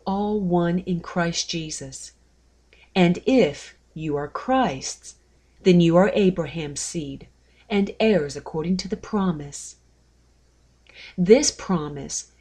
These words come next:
is the promise first made to Abraham, then carried on to Isaac, and now us. Again,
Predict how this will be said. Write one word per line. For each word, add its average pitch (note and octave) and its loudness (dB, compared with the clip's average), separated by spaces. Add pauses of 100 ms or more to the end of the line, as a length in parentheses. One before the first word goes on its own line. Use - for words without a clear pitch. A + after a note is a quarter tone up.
is E3 0
the - -4
promise F3+ 0
first F3 -2
made D#3+ 0
to C3 -4
Abraham, D3 -6 (460)
then C#3 -2
carried D3 0
on D3+ -4
to - -6
Isaac, F3 -4 (400)
and C#3 -8
now F3 -2
us. G#3 -4 (960)
Again, F3 2